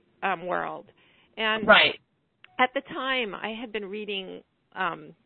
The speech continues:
Speaker 1: food memoirs. <laughs>
Speaker 2: Mm-hmm.
Speaker 1: Um, and, uh, I always thought, "Wow, you know, wouldn't it be interesting or, or, um, wonderful in a way to write about,"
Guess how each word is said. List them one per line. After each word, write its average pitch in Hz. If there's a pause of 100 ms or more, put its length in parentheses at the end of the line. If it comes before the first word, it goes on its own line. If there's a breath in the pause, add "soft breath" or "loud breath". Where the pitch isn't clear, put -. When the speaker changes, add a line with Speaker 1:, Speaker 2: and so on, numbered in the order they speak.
(220)
Speaker 1:
food 226
memoirs. 269 (180)
<laughs> 269 (640 loud breath)
Speaker 2:
Mm-hmm. 214
Speaker 1:
Um, 190
and, 208
uh, 190 (260)
I 233
always 392
thought, 247
"Wow, 247
you 208
know, 247 (300 soft breath)
wouldn't 415
it 403
be 247
interesting 208
or, 175 (460 soft breath)
or, 190
um, 180
wonderful 254
in 190
a 180
way 170 (100)
to 220
write 240
about," 214